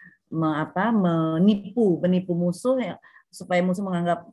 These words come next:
mereka adalah orang yang harus dilindungi, tapi kemudian mereka balik menyerang. Tadi Mbak Sasa sudah sampaikan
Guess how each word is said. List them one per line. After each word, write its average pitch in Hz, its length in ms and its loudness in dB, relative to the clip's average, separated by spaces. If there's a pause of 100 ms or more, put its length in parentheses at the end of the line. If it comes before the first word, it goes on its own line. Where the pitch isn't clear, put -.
mereka 170 320 -2
adalah 160 240 -2
orang 160 160 -4
yang - 80 -2
harus - 80 -18
dilindungi, 160 400 0
tapi 180 160 -2
kemudian 185 240 0
mereka 180 160 0
balik 175 320 2
menyerang. 165 400 -2
Tadi 185 160 0
Mbak 170 160 0
Sasa 165 160 -4
sudah 160 240 -4
sampaikan 160 480 -2